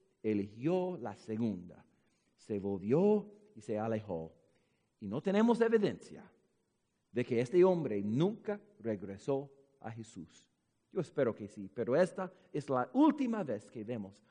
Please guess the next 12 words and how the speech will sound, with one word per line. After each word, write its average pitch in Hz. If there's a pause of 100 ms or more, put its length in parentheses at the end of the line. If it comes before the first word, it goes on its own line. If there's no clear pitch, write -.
a 95
este 160
hombre 98 (600)
en 110
la 92
palabra 104 (600)
de 95
Dios. - (1400)
Tenemos 143
una 120
equivocación 127
común, 175